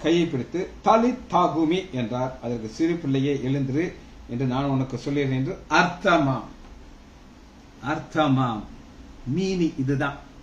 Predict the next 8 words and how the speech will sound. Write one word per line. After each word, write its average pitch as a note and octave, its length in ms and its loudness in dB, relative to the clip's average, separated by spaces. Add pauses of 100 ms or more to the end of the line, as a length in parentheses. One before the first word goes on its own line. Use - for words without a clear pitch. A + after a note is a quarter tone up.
(480)
அப்ப A2+ 320 -8
ரபுனிங்கிறதுக்கு D3 1000 0 (160)
போதங்கிறது F3+ 600 0 (100)
அர்த்தமாம். F3+ 680 4 (560)
எங்கெல்லாம் B2+ 400 -2
அந்த G#2+ 80 -4
அர்த்தங்கிற C3+ 580 -2
ஒரு C#3 160 -4